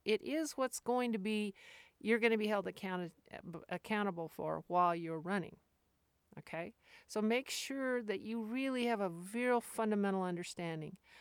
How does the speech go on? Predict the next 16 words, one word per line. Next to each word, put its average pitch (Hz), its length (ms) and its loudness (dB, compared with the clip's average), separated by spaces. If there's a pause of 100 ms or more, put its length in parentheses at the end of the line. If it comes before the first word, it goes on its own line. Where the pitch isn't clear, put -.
(140)
of 196 140 2
what 190 160 6
all 180 140 8
those 170 180 -4
things 156 260 -8
are. - 160 -14 (440)
You 190 120 -6
can't 233 320 0
touch - 300 0
your 170 100 -6
dog, - 320 -8 (680)
all 170 60 2
right? 185 240 4
You 202 160 0
can't, 226 720 4 (380)
uh, 214 440 10